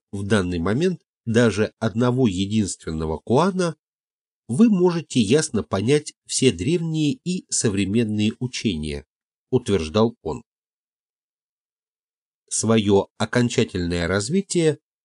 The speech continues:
куан получил при жизни преемника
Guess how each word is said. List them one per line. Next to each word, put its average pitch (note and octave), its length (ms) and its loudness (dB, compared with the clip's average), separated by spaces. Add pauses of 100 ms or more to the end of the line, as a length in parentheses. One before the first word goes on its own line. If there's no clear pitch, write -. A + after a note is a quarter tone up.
(180)
куан G3 320 4
получил C3 600 0 (300)
при A#2 200 4
жизни C#3+ 480 -2 (140)
преемника A2 800 0